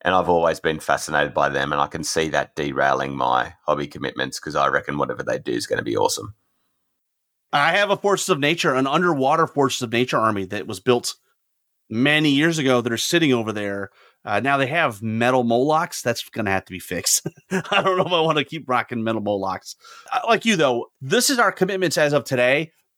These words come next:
Speaker 2: Not to say there won't be more additional ones, and it'll be hard to not lose focus 'cause there's gonna be some other cool stuff coming out, I'm sure. Uh, but yeah, so I don't know. I, I want another army, right? I twen-, the Night Stalkers I'm planning to airbrush, but then I do wanna do another, like,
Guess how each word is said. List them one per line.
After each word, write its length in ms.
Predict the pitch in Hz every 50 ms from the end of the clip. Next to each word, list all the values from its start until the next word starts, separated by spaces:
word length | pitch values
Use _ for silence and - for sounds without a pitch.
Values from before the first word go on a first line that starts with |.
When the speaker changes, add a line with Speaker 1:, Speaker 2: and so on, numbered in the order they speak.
| _ _ -
Speaker 2:
Not 160 | 139 139 139 135
to 80 | 135
say 100 | - 160
there 120 | 143 139 135
won't 120 | 143 135
be 120 | 135 127
more 280 | 127 127 127 123 127 127
additional 400 | 127 127 127 123 - - 139 131
ones, 320 | 131 139 143 151 151 123
and 100 | 117 113
it'll 220 | 117 113 117 120 135
be 80 | 175
hard 280 | 170 139 160 240 220 175
to 120 | 151 127 113 110
not 320 | 117 127 127 127 127 - - _
lose 200 | - 139 156 135
focus 440 | - - - - - - 107 - - -
'cause 160 | - 117 110
there's 160 | 110 113 110
gonna 160 | - 147 135 131
be 80 | 131
some 180 | 123 - 127 117
other 300 | 117 113 110 104 104 101 -
cool 160 | - 127 113
stuff 220 | - - 123 -
coming 240 | - 104 101 101 98
out, 160 | 95 95 95
I'm 80 | 95 92
sure. 320 | - - 110 95 87 - _ _ _ _ - - - - - - - - - _ -
Uh, 320 | - 117 117 117 113 113
but 120 | 165 185
yeah, 100 | 202 180
so 160 | - - 202 -
I 80 | 233
don't 100 | 277 277
know. 220 | 233 240 208 - -
I, 120 | - 196 -
I 80 | - 175
want 160 | 190 208 214
another 400 | - 139 156 165 180 180 185 165
army, 480 | 170 - 131 139 147 127 98 92 95 _ _ -
right? 220 | 104 113 123 -
I 40 | 123
twen-, 420 | - 151 156 147 160 175 190 185
the 80 | 180 170
Night 220 | 170 170 214 233
Stalkers 280 | - 262 208 - 151 139
I'm 80 | 143
planning 260 | 131 147 143 127 113 113
to 80 | 123
airbrush, 380 | 131 110 104 98 95 - - - _ - - - _ _ -
but 60 | 127
then 120 | 127 147
I 80 | 147 151
do 100 | 151 151
wanna 180 | 156 160 156
do 160 | 147 139 147 147
another, 460 | 135 127 123 131 135 135 127 123 120
like, 180 | 117 113 107